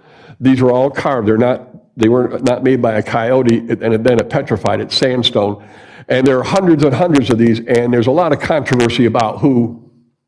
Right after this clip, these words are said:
who did it. And it, it, no, you know, there are three different tribes that chain, claim that they were involved. This is a sketch of some of the, so you've got, um,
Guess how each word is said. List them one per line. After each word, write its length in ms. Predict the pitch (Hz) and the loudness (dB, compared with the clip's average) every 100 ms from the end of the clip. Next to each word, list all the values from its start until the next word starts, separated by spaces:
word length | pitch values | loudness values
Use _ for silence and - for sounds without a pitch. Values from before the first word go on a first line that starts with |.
| _ _ | _ _
who 160 | - 131 | -2 0
did 180 | 131 104 | 0 -2
it. 220 | - - - _ _ _ _ _ - | -8 -20 -20 _ _ _ _ _ -4
And 260 | 117 117 117 | 0 2 0
it, 160 | 117 | 0
it, 240 | 123 120 123 | -2 0 0
no, 240 | 156 - | 0 0
you 80 | 127 | 0
know, 180 | 120 113 | 0 0
there 160 | 117 | -2
are 40 | 107 | 0
three 200 | - 170 | 0 2
different 240 | 127 117 | 2 -2
tribes 360 | - 127 123 110 | -2 -2 -2 -6
that 100 | - | -4
chain, 500 | 131 123 123 - _ _ _ _ - - - | -2 0 -2 -8 _ _ _ _ -20 -20 -6
claim 260 | 156 135 | -2 -2
that 100 | 107 | -2
they 160 | 127 131 | 0 0
were 140 | 123 | 0
involved. 640 | 113 107 107 104 - - - _ - - - - | 0 0 0 0 -2 -8 -20 _ -20 -20 -20 -6
This 340 | 120 160 - | 2 2 0
is 280 | 165 139 120 | -2 0 0
a 100 | 113 | -2
sketch 580 | - - 127 123 - - 117 | -4 -4 -4 -4 -10 -8 -2
of 440 | 110 104 101 - - _ - | 2 0 -2 -14 -20 _ -6
some 300 | - 123 120 | -2 0 2
of 220 | 104 101 | -2 -2
the, 240 | 95 98 - _ _ _ _ _ _ - - - | -6 -6 -18 _ _ _ _ _ _ -20 -20 -4
so 140 | 156 | -2
you've 200 | 127 123 | 0 0
got, 340 | 135 127 - 143 | -2 -2 -4 -2
um, 320 | 113 110 - | 0 -2 -8